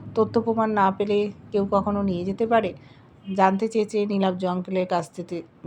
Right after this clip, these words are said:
থেকে যে সুরঙ্গমা আন্টি আর গরিমা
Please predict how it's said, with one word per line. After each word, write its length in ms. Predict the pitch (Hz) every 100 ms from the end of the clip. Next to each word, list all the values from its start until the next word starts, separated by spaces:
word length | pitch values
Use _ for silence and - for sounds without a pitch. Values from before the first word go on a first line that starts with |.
| 170 175 -
থেকে 280 | 180 - 170 170 - - - 190
যে 180 | 175 170 165 -
সুরঙ্গমা 600 | - 220 208 208 202 202
আন্টি 340 | 196 190 190 196 202 -
আর 160 | - 190
গরিমা 460 | 190 185 190 190